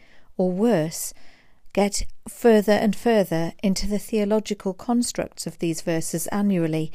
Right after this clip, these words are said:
so that by now my congregations would need a d-, degree in theology to follow me. But no. Instead, I try to link this incredibly important biblical passage to the real meaning of Christmas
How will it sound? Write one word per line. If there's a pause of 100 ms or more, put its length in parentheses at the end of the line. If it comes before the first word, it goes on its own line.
(360)
so
that
by
now
my
congregations
would
need
a (200)
d-, (180)
degree
in
theology
to
follow
me. (960)
But
no. (680)
Instead,
I
try
to
link (160)
this
incredibly
important
biblical
passage (320)
to
the
real
meaning
of
Christmas